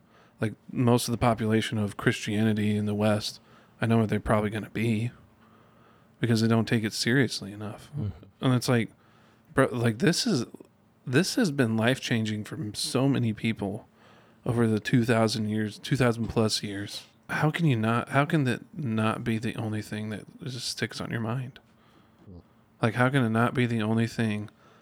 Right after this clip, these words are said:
Speaker 1: that pushes you forward to, to keep enduring? And I'm like,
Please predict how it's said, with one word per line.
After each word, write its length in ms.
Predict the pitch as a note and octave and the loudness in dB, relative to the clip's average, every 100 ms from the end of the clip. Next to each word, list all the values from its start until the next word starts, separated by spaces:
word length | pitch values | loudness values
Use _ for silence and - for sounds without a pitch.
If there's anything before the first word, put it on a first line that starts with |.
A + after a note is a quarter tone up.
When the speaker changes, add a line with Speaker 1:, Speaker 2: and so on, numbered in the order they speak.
| - | -8
Speaker 1:
that 160 | A2 | -4
pushes 400 | - A#2+ - A#2+ | 0 2 2 0
you 140 | A#2 A#2 | 0 0
forward 580 | - B2 A#2 G#2 G2+ - - _ _ _ _ _ _ _ - | 2 4 4 2 -4 -10 -20 _ _ _ _ _ _ _ -4
to, 260 | B2 A2+ A2+ | 2 2 2
to 400 | - A#2 G#2+ G#2+ | 0 0 0 -4
keep 200 | - B2+ | -4 -2
enduring? 600 | B2+ A2+ G#2+ A2+ G#2 G#2+ - - - _ _ _ _ _ _ _ _ _ _ - | -2 -2 2 2 0 -4 -14 -20 -20 _ _ _ _ _ _ _ _ _ _ -2
And 100 | C3+ | 2
I'm 100 | B2 | 4
like, 220 | A#2+ A2 | 2 0